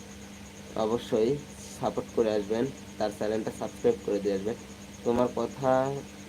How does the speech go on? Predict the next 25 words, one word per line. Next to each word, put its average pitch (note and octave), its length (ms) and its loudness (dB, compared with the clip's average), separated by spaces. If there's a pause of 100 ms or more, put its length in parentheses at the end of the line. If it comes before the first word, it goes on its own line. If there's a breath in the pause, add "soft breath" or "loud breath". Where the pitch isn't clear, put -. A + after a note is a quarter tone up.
(200)
শুনে A#2+ 520 4
দাদা G#2+ 300 2
আমার G#2+ 320 0 (100)
খুব G#2 200 0
ভালো G#2 240 0
লাগলো। G2+ 440 2 (140)
তোমার G#2 240 -2 (120)
কমেন্টে G#2+ 440 -2
আমি G#2 400 2
থাকবো, G#2 420 -2 (560)
আমি A#2 260 2
সবসময় A#2+ 500 0
তোমার G#2+ 320 0 (100)
কমেন্টে G#2 560 0
আছি, G#2 440 0
তুমি G#2+ 300 2
শুধু G#2+ 220 0
একটু G#2 320 0 (100)
সাপোর্ট G2+ 420 0
দিও G#2+ 220 4
আর A2 240 0 (120)
তুমি G#2 240 0
একটু A#2 420 0
বলে G2+ 200 4
দিও। F#2 160 -2